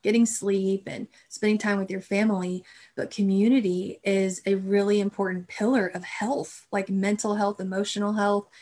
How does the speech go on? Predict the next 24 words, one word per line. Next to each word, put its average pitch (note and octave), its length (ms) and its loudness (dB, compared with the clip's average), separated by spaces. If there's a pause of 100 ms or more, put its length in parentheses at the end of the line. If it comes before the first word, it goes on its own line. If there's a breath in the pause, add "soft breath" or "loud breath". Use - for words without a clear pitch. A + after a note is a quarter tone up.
(120)
even A#3+ 260 4
physical G3+ 540 -2
health. - 360 -10 (540 loud breath)
Human A3+ 260 4
beings G#3 280 4
were F#3+ 100 2
meant G3 460 0 (380)
to G#3 160 2
have F#3 240 -2
community F#3+ 680 -2 (260 loud breath)
and F#3+ 120 0
to F#3+ 80 4
be G3 160 2
together. F3+ 560 -4 (600 soft breath)
And G3+ 100 2
I G3 80 2
think G3 260 0
that's G#3+ 520 -2 (240)
probably G#3 420 0
one F#3+ 200 -2
of F#3 60 -4
the F3+ 100 -4
reasons F3+ 420 -2
why F#3 420 -2